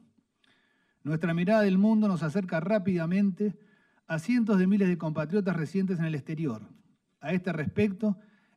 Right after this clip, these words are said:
el reconocimiento que les debemos a nuestros funcionarios consulares se trasuntará en un mayor apoyo a sus tareas, siempre trascendente y pocas veces reconocida.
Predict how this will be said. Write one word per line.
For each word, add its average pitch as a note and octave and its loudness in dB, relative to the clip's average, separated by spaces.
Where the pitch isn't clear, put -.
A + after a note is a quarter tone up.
el D3 -6
reconocimiento F3 0
que G3 4
les F3+ 4
debemos F#3+ 2
a E3+ -2
nuestros E3+ -2
funcionarios F#3+ 0
consulares F3 -2
se E3+ -4
trasuntará D3+ -6
en C3+ -4
un F#3+ 4
mayor F#3 0
apoyo F#3 -2
a D#3 -2
sus C#3 -8
tareas, G3 -2
siempre G3+ 0
trascendente E3+ -2
y D#3+ -2
pocas E3+ -4
veces E3+ -4
reconocida. C#3+ -2